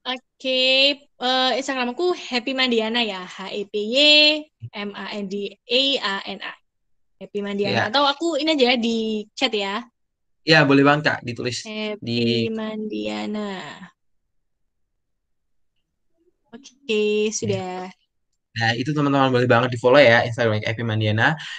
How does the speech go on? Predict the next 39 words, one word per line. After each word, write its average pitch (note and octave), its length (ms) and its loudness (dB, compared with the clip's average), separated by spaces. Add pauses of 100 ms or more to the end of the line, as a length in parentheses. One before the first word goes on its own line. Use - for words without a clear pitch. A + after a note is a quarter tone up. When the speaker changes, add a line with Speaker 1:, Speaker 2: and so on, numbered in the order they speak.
(120)
Speaker 2:
Dan D#3+ 400 8
buat D3+ 160 8
teman-teman D#3 400 0
semua E3+ 560 2
yang C3+ 400 6
belum C3+ 640 4
nge-follow C3 560 6
Instagramnya B2 560 -2
at A#2+ 160 -4
skillab B2 400 -2
dot A#2 160 -2
I G#2+ 240 2
D, D3+ 160 6
boleh C3 160 4
banget B2+ 320 0
di-follow. A#2 640 0
Dan A#2+ 400 4 (160)
skillab C3+ 320 2
dot B2 160 4
I A#2 80 2
D C3+ 160 0
telah C#3+ 240 4
membuka C3 400 2
dua A#2 400 2
kelas C3+ 320 -4
nih, B2+ 160 -2
ada A2+ 480 2
kelas, A2+ 320 2 (240)
eh, A2+ 240 6
English B2+ 320 4
dan C3+ 240 4
kelas B2 240 2
communication. A#2 640 0
Jadi A2+ 160 2
buat A#2 160 2
teman-teman B2 400 -2
yang A#2+ 240 4 (400)
ingin D3 240 6
ikutan C#3 400 4